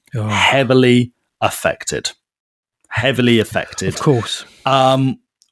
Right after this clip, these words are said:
Speaker 2: we're not a hundred percent sure i-, if Charmin Obaid Chinoy is a member of any of these unions. We're, we're not a hundred percent sure. We've tried to get confirmation on it. Can't, can't really say.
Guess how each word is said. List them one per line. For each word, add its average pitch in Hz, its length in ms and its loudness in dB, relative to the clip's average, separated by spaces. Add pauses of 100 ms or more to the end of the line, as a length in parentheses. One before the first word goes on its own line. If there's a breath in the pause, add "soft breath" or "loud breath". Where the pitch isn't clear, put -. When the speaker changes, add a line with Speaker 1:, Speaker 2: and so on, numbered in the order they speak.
Speaker 2:
we're 160 520 4
not 220 220 4
a 131 40 2
hundred 151 340 0
percent 151 320 -2
sure 87 480 0 (440)
i-, 127 220 0 (300)
if - 320 -2 (100)
Charmin 127 540 2
Obaid 117 360 2
Chinoy 110 360 2
is 107 120 -2
a 113 40 -2
member 110 480 -2 (340)
of 117 160 -4 (160)
any 160 380 2
of 107 160 -4
these 92 320 -10
unions. 85 520 -10
We're, 123 180 2
we're 135 300 2
not 143 160 2
a 110 40 0
hundred 120 220 0
percent - 260 -4
sure. 131 200 0
We've 98 160 -4
tried 143 380 2
to - 80 -4
get - 180 -2
confirmation 104 580 -4
on 110 100 2
it. 113 140 -2 (640)
Can't, 120 320 0 (220)
can't 107 240 0
really 104 340 -4 (180)
say. 113 520 -2